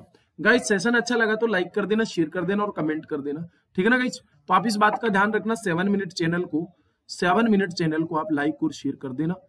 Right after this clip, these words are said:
ये referral code लगा देना मेरा एजेवाई टेन, ठीक है ना,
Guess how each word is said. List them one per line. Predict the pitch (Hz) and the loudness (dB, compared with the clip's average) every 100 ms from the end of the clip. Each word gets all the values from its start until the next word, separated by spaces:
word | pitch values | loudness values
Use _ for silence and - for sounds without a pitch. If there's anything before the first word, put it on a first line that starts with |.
| _ _ | _ _
ये | 156 156 220 | -2 4 4
referral | 226 180 190 202 226 | 4 2 0 0 0
code | 214 220 | 0 2
लगा | 208 185 | 2 2
देना | 190 214 208 | 2 2 0
मेरा | 196 214 - _ _ - | -4 -6 -16 _ _ 0
एजेवाई | 175 214 202 170 196 170 170 | 4 4 2 2 2 2 0
टेन, | 165 160 180 _ _ _ | 0 -4 -6 _ _ _
ठीक | 196 226 | -2 0
है | |
ना, | 233 | -2